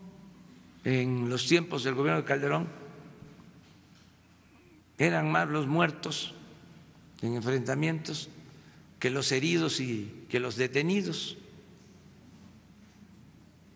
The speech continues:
Siempre más los muertos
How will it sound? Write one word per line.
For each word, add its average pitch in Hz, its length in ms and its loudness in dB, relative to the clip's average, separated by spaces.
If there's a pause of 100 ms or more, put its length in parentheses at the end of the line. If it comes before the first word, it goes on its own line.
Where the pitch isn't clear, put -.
(1600)
Siempre 185 540 6 (480)
más 147 220 4
los 143 160 -6
muertos - 500 -8